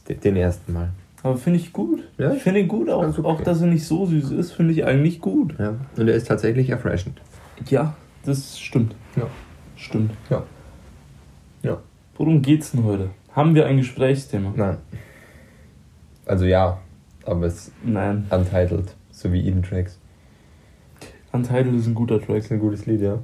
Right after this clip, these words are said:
Speaker 2: Ja.
Speaker 1: Über den Titel lässt sich streiten.
Speaker 2: <laughs>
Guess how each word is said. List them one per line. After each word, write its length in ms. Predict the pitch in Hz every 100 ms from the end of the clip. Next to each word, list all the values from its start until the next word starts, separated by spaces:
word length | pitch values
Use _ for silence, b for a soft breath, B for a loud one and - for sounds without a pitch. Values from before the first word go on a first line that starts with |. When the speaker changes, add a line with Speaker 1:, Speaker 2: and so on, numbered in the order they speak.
| -
Speaker 2:
Ja. 200 | 117 107 B B B B B B B B B B - - _ _ _ _ _ _ -
Speaker 1:
Über 180 | 104 98
den 40 |
Titel 200 | 101 107
lässt 200 | 104 101
sich 160 | - 98
streiten. 480 | - 104 101 98 104 b b b b b b - - B B B B B B B B B B _ -
Speaker 2:
<laughs> 1600 | 508 494 453 - - - 143 135 - - 196 - 226 170 -